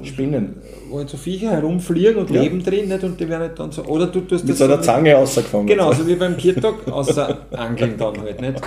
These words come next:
Speaker 1: Genau. Ein Forellen, nicht? So ein Forellen,
Speaker 2: <laughs>
Speaker 1: äh, Becken und du kannst da dann dein Forellen aus, mit einem Zankel
Speaker 2: So,
Speaker 1: rausfangen.
Speaker 2: aber
Speaker 1: Das ist
Speaker 2: lebende, ja, Forellenautomat. <laughs>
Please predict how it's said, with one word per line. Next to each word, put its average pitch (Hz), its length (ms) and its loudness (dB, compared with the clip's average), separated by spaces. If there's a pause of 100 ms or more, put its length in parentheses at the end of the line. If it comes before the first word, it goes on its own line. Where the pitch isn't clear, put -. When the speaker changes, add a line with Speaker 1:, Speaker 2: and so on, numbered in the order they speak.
(960)
Speaker 1:
Genau. - 120 0 (600)
Ein - 80 -8
Forellen, 131 340 6
nicht? - 180 -2 (240)
So - 140 -2
ein 117 60 0
Forellen, 107 300 0
Speaker 2:
<laughs> 175 400 -2
Speaker 1:
äh, 123 160 4 (140)
Becken 131 340 2
und 156 100 -2
du 151 60 0
kannst 139 280 -2
da 156 40 -2
dann 135 320 -2
dein 123 140 2
Forellen 120 560 2
aus, 110 240 4
mit 117 100 0
einem 123 120 4
Zankel 120 340 2
Speaker 2:
So, 113 60 8
Speaker 1:
rausfangen. 101 500 2
Speaker 2:
aber 95 160 -2
Speaker 1:
Das 131 80 -2
ist 131 60 0
Speaker 2:
lebende, 175 460 -2
ja, 180 340 0
Forellenautomat. 131 1040 -4 (100)
<laughs> - 0 -